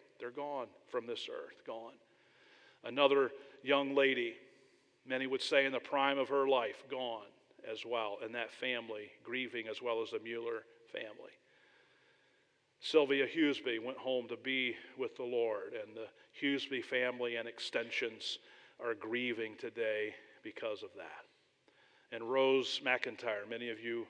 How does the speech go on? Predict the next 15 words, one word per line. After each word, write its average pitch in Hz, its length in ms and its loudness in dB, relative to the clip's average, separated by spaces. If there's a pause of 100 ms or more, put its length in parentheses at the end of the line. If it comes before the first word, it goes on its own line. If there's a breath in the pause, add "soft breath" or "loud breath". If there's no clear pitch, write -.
(120)
know 123 320 -4
her, 104 220 -2 (300 loud breath)
she 139 320 0
is 113 180 -2
now 113 320 -4
home 104 300 -4 (180)
with 110 160 -8
Jesus 98 720 -10 (460 soft breath)
as 101 80 -10 (120)
well. 98 300 -12 (960 loud breath)
So 151 200 4
our 180 220 10
family 165 640 6
has 127 220 2
been 123 180 -2